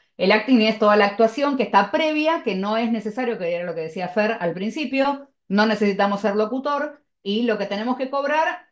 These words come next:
o lo cobramos por actores, o lo cobramos por lo que dijimos recién, que sale del P D F. A ver si lo encuentro al P D F, acá,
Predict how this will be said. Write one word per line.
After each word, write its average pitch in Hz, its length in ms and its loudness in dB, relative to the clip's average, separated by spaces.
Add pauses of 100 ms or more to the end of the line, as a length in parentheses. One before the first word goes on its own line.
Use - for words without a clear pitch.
o 208 120 -2
lo 202 160 -4
cobramos 214 360 -2
por 294 140 -6
actores, 302 680 -6 (460)
o 226 180 4
lo 262 160 4
cobramos 233 460 2
por 214 140 -4
lo 208 100 -2
que 226 320 -4
dijimos 208 460 -6
recién, 247 440 0
que 185 380 -4
sale 202 260 -2
del 196 200 0
P 208 160 -2
D 208 200 -2
F. 240 400 -2 (720)
A 175 80 -8
ver 202 140 -6
si 196 120 -8
lo 170 100 -4
encuentro 202 480 0
al 180 160 0
P 185 60 -4
D 180 260 0
F, 233 680 -2
acá, 151 440 -6